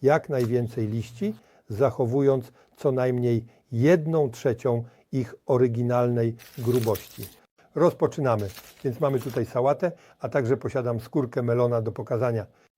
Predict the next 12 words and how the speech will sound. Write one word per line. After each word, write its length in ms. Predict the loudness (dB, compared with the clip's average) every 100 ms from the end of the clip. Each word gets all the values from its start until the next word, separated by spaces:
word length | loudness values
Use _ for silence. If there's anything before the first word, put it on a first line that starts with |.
| _
Hop, 300 | 4 4 2 -16
wkładam 420 | -10 -2 0 2
je 100 | 0
do 100 | 0
środka. 500 | -2 -2 -4 -2 -2 -4 -18 _
Co 140 | 2 2
również 320 | 4 2 0
jest 160 | -2
interesujące, 720 | -2 2 2 2 2 2 2 -4
to 120 | -4
skorupki 540 | 0 2 2 -2 2
jaj, 360 | 4 6 4